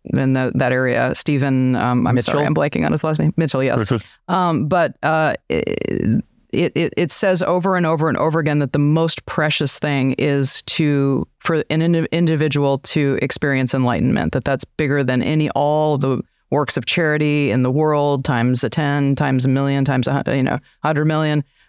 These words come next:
Speaker 1: that just the act of a single inv-, individual awakening is, is more valuable than all of that. So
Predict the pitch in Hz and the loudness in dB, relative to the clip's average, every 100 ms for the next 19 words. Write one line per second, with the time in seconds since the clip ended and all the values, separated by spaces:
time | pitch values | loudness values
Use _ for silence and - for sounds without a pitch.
0 | _ 160 135 120 180 170 - 160 147 151 | _ -2 -2 0 0 0 -2 -2 0 0
1 | 147 143 139 143 170 156 143 - 147 139 | 0 0 0 0 0 0 0 0 0 0
2 | 147 156 147 147 151 143 - 139 143 139 | 0 0 0 0 0 0 0 0 0 0
3 | 135 - - - 139 135 120 - 143 151 | 0 0 0 0 0 0 -2 -2 0 2
4 | 147 139 135 139 139 131 135 135 127 131 | 2 2 0 0 0 0 0 0 0 0
5 | 127 - - - 151 139 135 | 0 0 -4 -4 -2 0 0